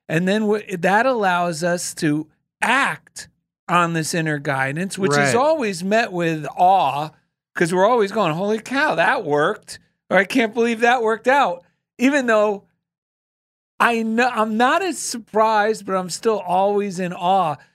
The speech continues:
Speaker 1: So what I was just writing to myself was some of the things Michael said that give new life to
Speaker 2: Yes.
Speaker 1: things in my own mind.
Speaker 2: Right.
Speaker 1: When you, Michael said, you know, "Way" means method.
Speaker 2: Right.
Speaker 1: That's even when people say,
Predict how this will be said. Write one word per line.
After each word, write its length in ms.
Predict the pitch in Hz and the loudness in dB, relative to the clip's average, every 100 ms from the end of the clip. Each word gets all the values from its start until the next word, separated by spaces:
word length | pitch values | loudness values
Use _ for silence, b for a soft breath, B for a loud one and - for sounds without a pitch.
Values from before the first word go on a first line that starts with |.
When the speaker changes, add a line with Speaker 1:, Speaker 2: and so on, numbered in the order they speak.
| b | b
Speaker 1:
So 140 | - | 0
what 200 | 254 359 | 2 2
I 100 | 381 | 2
was 180 | 294 196 | 2 -2
just 220 | 170 208 180 | -4 -10 -2
writing 420 | 196 214 220 196 | 2 2 0 -6
to 100 | 196 | -6
myself 680 | 180 170 151 - 254 214 - | -4 -4 -4 -2 0 -2 -2
was 160 | 165 - | -6 -4
some 220 | 190 196 | -4 -2
of 60 | 220 | -2
the 60 | |
things 300 | 208 202 202 | -2 -8 -8
Michael 420 | 165 185 233 233 208 | -2 -2 0 -2 -6
said 520 | - 185 156 196 - _ _ _ _ _ | -4 -2 0 -2 -6 _ _ _ _ _
that 280 | 165 185 233 _ | -4 -4 -6 _
give 280 | 165 180 170 | -2 0 0
new 340 | 170 196 247 | -2 0 0
life 540 | 214 175 160 202 208 _ - | 0 0 -2 -6 -10 _ -8
to 80 | |
Speaker 2:
Yes. 180 | 190 135 | -6 -2
Speaker 1:
things 360 | 202 196 196 180 | 0 0 -2 -2
in 120 | 185 | -2
my 260 | 180 185 190 | 0 0 0
own 320 | 196 254 277 | 0 -2 -2
mind. 600 | 226 151 151 151 208 226 | -2 0 -2 -2 -4 -6
Speaker 2:
Right. 300 | 139 147 113 - | -2 0 -2 -6
Speaker 1:
When 200 | - 180 | -4 -2
you, 60 | 180 | -2
Michael 480 | 190 196 190 202 190 | -2 -2 -2 -4 -8
said, 400 | - 190 180 175 | -6 -2 -2 -2
you 80 | 190 | -4
know, 180 | 185 | -2
"Way" 760 | 170 165 202 269 226 170 170 185 _ _ _ _ | -4 -2 0 0 0 -2 -4 -8 _ _ _ _
means 420 | 151 170 165 139 | -4 -2 -4 -6
method. 680 | 147 151 160 160 - 101 95 _ | -6 -4 -4 -4 -10 -12 -16 _
Speaker 2:
Right. 420 | 135 139 139 117 - _ | -8 -2 -2 -4 -10 _
Speaker 1:
That's 340 | 196 208 196 208 | 2 2 2 -2
even 240 | 269 262 | -4 -2
when 200 | 233 208 | -4 -6
people 420 | 185 214 240 214 | -6 -8 -6 -6
say, 540 | 180 208 185 185 180 | -4 -2 -2 -2 -4